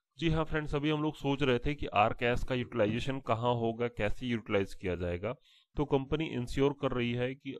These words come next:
आरएमसीएल बाजार पे, Shopee पे आपको, अ, वो सारे प्रोडक्ट मिलेंगे जिसको आप परचेज करना चाहेंगे।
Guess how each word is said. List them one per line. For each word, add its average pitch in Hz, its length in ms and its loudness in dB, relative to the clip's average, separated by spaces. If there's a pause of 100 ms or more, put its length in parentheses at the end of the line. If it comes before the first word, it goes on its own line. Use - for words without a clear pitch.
(140)
आरएमसीएल 117 500 0
बाजार 110 380 0
पे, 123 280 -8 (520)
Shopee 123 380 0
पे 123 280 -4
आपको, 120 420 -2 (600)
अ, - 40 -2
वो 110 300 0
सारे 143 300 0
प्रोडक्ट 131 380 -4
मिलेंगे 117 400 -4
जिसको 127 340 -8
आप 120 200 -2
परचेज 120 380 -4
करना 101 280 -4
चाहेंगे। 87 480 -8